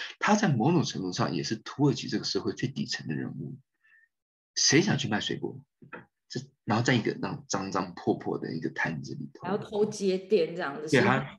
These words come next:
Speaker 1: 谁要去偷接店？
Speaker 2: 对，并不是他乐意的。
Speaker 1: 是，他也是想活嘛。
Speaker 2: 对，是的，
Speaker 1: 所以我觉得三次，市长来三次，我进两次进市长办公室，为了这件事情跟市长谈，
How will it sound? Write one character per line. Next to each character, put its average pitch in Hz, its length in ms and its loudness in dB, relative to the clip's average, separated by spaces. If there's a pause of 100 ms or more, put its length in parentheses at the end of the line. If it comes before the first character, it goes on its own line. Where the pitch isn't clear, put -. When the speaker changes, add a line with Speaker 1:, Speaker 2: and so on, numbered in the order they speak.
Speaker 1:
谁 180 80 8
要 202 60 8
去 - 100 10
偷 135 160 8
接 131 160 6
店？ - 320 4 (320)
Speaker 2:
对， 196 100 2
并 247 220 0
不 202 80 2
是 220 100 4
他 220 160 2
乐 226 300 6
意 185 300 0
的。 - 80 -6
Speaker 1:
是， - 360 4 (360)
他 - 160 8
也 262 100 10
是 131 140 4
想 - 240 2
活 - 300 -2
嘛。 - 200 -8 (420)
Speaker 2:
对， 180 280 -10 (100)
是 - 220 -6
的， - 80 -6
Speaker 1:
所 233 80 6
以 202 40 6
我 123 60 8
觉 127 140 6
得 - 120 -6 (140)
三 165 300 4
次， - 400 2 (920)
市 - 180 2
长 123 120 6
来 92 140 2
三 104 200 2
次， 104 140 0
我 - 100 0
进 107 240 2
两 101 240 4
次 - 200 4
进 113 160 0
市 113 120 -2
长 85 160 -2
办 82 120 -2
公 85 80 -4
室， 90 100 -8
为 92 120 0
了 - 40 -4
这 92 100 -2
件 76 120 -4
事 - 140 -12
情 - 200 -12
跟 - 100 -6
市 90 120 -8
长 - 160 -10
谈， - 260 -10